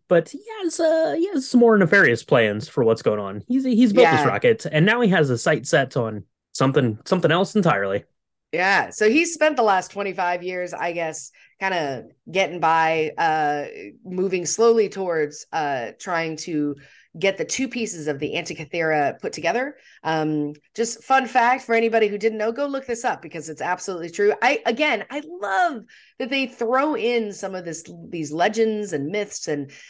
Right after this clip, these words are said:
Speaker 2: some, some educational bits into something that is so entertaining. Um,
Speaker 1: Mm-hmm.
Speaker 2: the Antikythera was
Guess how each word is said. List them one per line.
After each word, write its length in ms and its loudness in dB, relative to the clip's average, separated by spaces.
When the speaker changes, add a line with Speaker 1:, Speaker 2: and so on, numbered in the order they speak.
Speaker 2:
some, 420 -6
some 500 -4
educational 640 -2
bits 500 -4
into 440 -6
something 380 -6
that 100 -2
is 120 -2
so 140 -4
entertaining. 560 -6
Um, 220 0
Speaker 1:
Mm-hmm. 200 4
Speaker 2:
the 120 6
Antikythera 680 4
was 300 -2